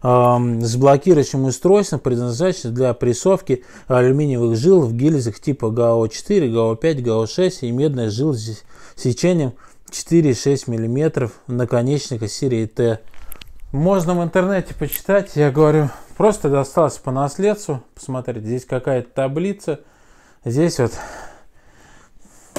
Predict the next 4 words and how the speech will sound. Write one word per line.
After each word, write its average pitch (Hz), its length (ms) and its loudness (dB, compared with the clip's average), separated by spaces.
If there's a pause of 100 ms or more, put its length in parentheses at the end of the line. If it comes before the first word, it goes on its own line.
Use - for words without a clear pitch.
(680)
э, 123 300 2
завод 143 500 2 (3000)
электромонтажных 131 1700 -4
инструментов 139 720 -8